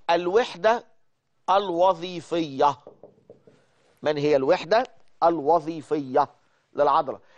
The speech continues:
اللي هي ايه اللي في العضلة يقدر ينقبض وينبسط ويقوم بالوظيفة بتاعة العضلة؟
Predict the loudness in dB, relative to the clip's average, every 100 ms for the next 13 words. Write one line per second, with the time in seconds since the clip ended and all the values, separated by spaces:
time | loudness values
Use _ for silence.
0 | -8 -2 0 2 2 0 _ -2 0 0
1 | -2 -2 0 2 2 2 2 2 0 -2
2 | -2 -2 0 -2 0 -2 -2 -2 0 0
3 | 0 -2 -4 -6 -4 -2 -2 -6 -4 -4
4 | 0 -2 -4 -4 -6 -2 -2 -2 -4 -4
5 | -6 -10